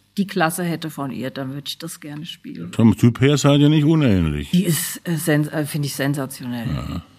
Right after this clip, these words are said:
Speaker 2: Weil jetzt ist ja Schauspielerin des Jahres gewesen.
Speaker 1: Oh, ja, die ist wirklich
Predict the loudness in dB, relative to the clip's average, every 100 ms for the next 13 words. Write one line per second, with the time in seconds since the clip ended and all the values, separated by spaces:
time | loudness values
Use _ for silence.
0 | _ -6 -2 -2 -2 -2 2 2 2 2
1 | 2 2 2 4 2 2 0 0 -2 0
2 | 0 2 2 2 2 2 2 0 -2 -4
3 | -6 -8 -12 -16 -14 -4